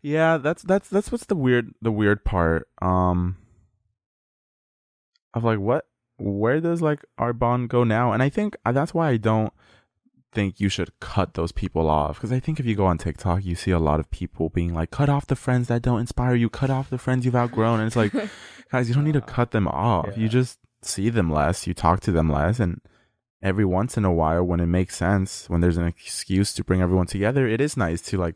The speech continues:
Speaker 1: reminisce and all of that. Um,
Speaker 3: Yeah. And who knows? Maybe in the future, your paths will align. Like, they'll grow
Speaker 1: Exactly.
Speaker 3: and change while you're not there. And then in the future, you'll be, you can, like, um, create that bond again.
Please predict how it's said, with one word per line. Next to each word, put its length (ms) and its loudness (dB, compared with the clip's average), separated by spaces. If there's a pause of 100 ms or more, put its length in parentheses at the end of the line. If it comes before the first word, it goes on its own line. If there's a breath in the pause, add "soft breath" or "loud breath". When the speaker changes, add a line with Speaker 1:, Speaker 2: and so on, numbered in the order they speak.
(120)
Speaker 1:
reminisce 480 2
and 80 0
all 180 2
of 100 -6
that. 260 -6 (720)
Um, 460 -2
Speaker 3:
Yeah. 260 -20 (1400)
And 140 -14
who 120 -8
knows? 240 -4
Maybe 220 -4
in 80 -8
the 80 -8
future, 360 -14
your 100 -8
paths 280 -12
will 160 -8
align. 440 -12 (180)
Like, 160 -20
they'll 0 -
grow 80 -12
Speaker 1:
Exactly. 560 0
Speaker 3:
and 120 -6
change 340 -12
while 100 -8
you're 160 -10
not 220 -12
there. 260 -8
And 120 -14
then 280 -16
in 80 -20
the 80 -16
future, 320 -18
you'll 160 -16
be, 320 -20 (480)
you 60 -20
can, 160 -16
like, 200 -16 (460)
um, 220 -20 (520)
create 220 -14
that 140 -12
bond 200 -16
again. 140 -20